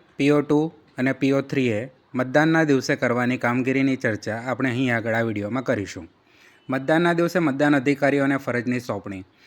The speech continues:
પ્રિસાઇડિંગ ઓફિસર પી ઓ વન, પી ઓ ટુ અને પી ઓ થ્રી નિમી તેઓને ફરજની સોંપણી કરશે,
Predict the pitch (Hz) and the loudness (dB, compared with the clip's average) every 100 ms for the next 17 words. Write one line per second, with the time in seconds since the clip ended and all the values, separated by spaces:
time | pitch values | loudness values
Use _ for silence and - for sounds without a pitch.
0 | - - 147 160 165 170 160 147 160 170 | -18 -2 0 2 2 2 0 0 -4 0
1 | 170 - - _ - 131 143 143 151 165 | -2 -2 -12 _ -4 0 2 2 0 0
2 | 139 139 143 147 139 139 135 131 135 - | 0 0 0 0 0 0 0 0 0 -2
3 | 147 143 147 120 107 151 _ _ - - | 0 2 2 0 -2 -8 _ _ -20 -4
4 | 143 147 165 165 170 226 - - 135 139 | 0 2 4 2 2 0 -4 0 2 2
5 | 131 143 165 226 - 123 110 127 127 185 | 2 0 0 -2 -2 -2 -2 -4 -2 -4
6 | - - 135 120 - 101 | -6 -2 -2 0 -4 -10